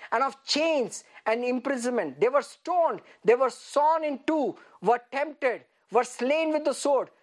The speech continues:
They wandered about with sheepskins and goatskins, being destitute,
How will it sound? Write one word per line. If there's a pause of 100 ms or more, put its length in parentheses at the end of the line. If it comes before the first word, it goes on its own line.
(180)
They
wandered
about
with
sheepskins (180)
and
goatskins, (100)
being
destitute,